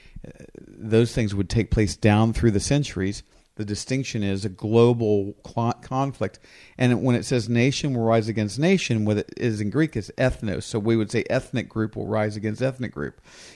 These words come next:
And so the world is in ethnic strife. Uh, look what's going on in Charlotte, North Carolina right now.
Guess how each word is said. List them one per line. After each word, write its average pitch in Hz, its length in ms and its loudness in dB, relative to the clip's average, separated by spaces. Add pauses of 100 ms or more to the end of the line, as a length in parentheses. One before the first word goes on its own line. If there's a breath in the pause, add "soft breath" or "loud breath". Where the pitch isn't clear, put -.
And 113 140 2
so 123 220 6
the 113 100 6
world 120 480 4
is 107 160 0
in 107 180 0
ethnic 117 380 -6
strife. 113 380 0
Uh, 110 180 2
look 117 180 -4
what's 123 140 -10
going 117 220 -4
on 113 100 -2
in 113 80 0
Charlotte, 120 460 4
North 117 180 0
Carolina 120 460 2
right 104 180 -4
now. 98 180 -8